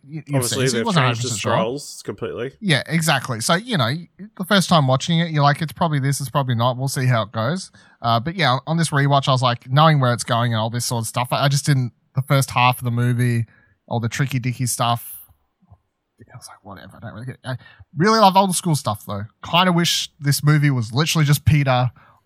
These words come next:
Speaker 1: on a holiday, dealing with his friends, trying to, you know, like, it was just a rom-com, <laughs> teenage rom-com. It was called Love. Peter would have loved that.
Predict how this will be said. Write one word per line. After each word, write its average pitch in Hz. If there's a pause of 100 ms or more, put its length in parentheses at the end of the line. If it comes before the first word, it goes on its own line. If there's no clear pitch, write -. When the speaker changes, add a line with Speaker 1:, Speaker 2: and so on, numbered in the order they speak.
Speaker 1:
on 185
a 117
holiday, 117 (400)
dealing 170
with 127
his 120
friends, 123
trying 160
to, 170
you 170
know, 139
like, 143
it -
was 143
just 175
a 147
rom-com, 135 (320)
<laughs> - (140)
teenage 220
rom-com. 170 (260)
It 156
was 151
called 135
Love. 170 (640)
Peter 160 (420)
would 147
have 131
loved 107
that. 113